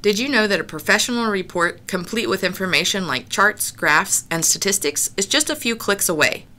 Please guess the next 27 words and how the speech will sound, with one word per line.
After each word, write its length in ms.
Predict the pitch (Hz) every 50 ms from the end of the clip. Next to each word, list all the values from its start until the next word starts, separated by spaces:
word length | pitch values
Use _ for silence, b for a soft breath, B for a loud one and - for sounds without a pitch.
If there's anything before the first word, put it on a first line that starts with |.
| - - - - - -
With 160 | 190 196 202
Wonderware 440 | 220 240 285 294 277 240 214 220 214
Historian 540 | 196 170 - - - 208 214 214 208 202
Client, 380 | 196 196 196 175 160 147 147 -
it 140 | - 196 202
is. 340 | 247 202 - - - - - - - - -
Let's 180 | - 220 220 -
check 240 | - - 160 160 -
it 80 | 165
out. 240 | 151 127 - - - - - - - - - - - - - - - - - - - - - B B B B B
With 220 | 202 208 202 -
Wonderware's 680 | 220 226 247 302 330 294 240 214 196 196 202 196 -
Historian 720 | - 196 180 - - - 202 208 220 233 233 226 226 220
Client 480 | 214 - - 190 190 180 156 151 135 - - - -
Workbook 640 | 170 165 202 277 302 - - - 143 131 135 - - - - -
Excel 400 | - 180 - - - 233 220 220
plugin, 500 | 220 - 240 233 214 - 123 110 - - B B B B B
when 160 | - 208 214
you 100 | 226 247
open 300 | 277 285 302 294 254 233
Excel 580 | 214 202 - - 277 226 170 147 143 151 151 -
and 160 | - 185 190 190
go 120 | 190 190
to 80 | 196 185
the 140 | 175 165
Historian 640 | 165 170 175 - - - 294 302 247 202 170 147 147
tab, 380 | 147 - 147 135 - - -